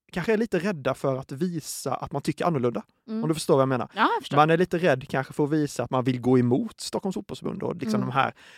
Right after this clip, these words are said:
Speaker 1: höga herrarna där som sitter och bestämmer, liksom. Så jag kan tänka mig, det var ju som sagt Hammarby som gär-, begärde det här. Jag kan tänka mig att de såg det som ett sätt att kanske få lite fler röster. Att då fler kan tänka sig, "Ja, men då vågar vi nog kanske rösta mot",
Speaker 2: Mm.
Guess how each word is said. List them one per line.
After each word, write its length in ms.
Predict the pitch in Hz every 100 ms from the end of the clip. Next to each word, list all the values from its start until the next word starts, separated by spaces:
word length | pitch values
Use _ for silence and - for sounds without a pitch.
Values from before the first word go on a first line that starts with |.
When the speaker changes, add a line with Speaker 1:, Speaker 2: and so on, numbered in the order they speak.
| -
Speaker 1:
höga 460 | - 185 156 - 131
herrarna 500 | 160 143 120 120 135
där 140 | 120
som 140 | - 131
sitter 220 | 127 -
och 40 |
bestämmer, 420 | 117 - - - 147
liksom. 280 | 160 - - - - - -
Så 100 | -
jag 60 | 156
kan 100 | 156
tänka 360 | 185 180 -
mig, 100 | 143
det 60 | 147
var 40 |
ju 40 | 143
som 120 | 151
sagt 160 | 143 -
Hammarby 340 | 147 117 123
som 160 | - 139
gär-, 220 | 131 -
begärde 360 | 135 135 113 123
det 60 | 147
här. 160 | - -
Jag 140 | 147
kan 120 | 147
tänka 320 | - 185 160 156
mig 60 |
att 60 | 165
de 180 | 160 131
såg 300 | - 135 127
det 140 | 135
som 180 | - 123
ett 80 | 120 _ _
sätt 340 | - - - -
att 120 | -
kanske 280 | - 147 -
få 220 | - -
lite 180 | - -
fler 140 | 147
röster. 280 | 135 - 233 -
Att 120 | -
då 80 | -
fler 280 | - -
kan 220 | - - -
tänka 300 | 139 139 135
sig, 80 |
"Ja, 40 | 135
men 120 | 139
då 120 | 131
vågar 320 | 135 165 117 139
vi 60 |
nog 160 | 170 -
kanske 240 | - -
rösta 420 | - - - - - _ _ _ _
mot", 240 | 131 127 170
Speaker 2:
Mm. 200 | 220